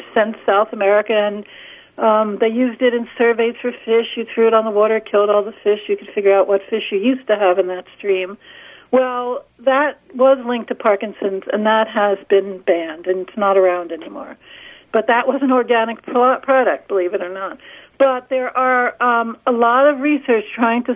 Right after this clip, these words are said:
sort out what chemicals are linked. So you hear a lot in the news about chlorpyrifos now, this organophosphate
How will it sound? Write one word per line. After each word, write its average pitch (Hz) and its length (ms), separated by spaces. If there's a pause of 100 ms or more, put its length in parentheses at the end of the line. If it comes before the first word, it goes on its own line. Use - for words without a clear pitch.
sort 233 220
out 202 220
what 226 200
chemicals 226 680
are 202 220
linked. 190 380
So 202 180 (300)
you 254 100
hear 294 140
a 277 100
lot 247 280
in 262 100
the 247 60
news 233 360
about 208 260
chlorpyrifos 214 960
now, 233 160
this 208 140
organophosphate 208 1080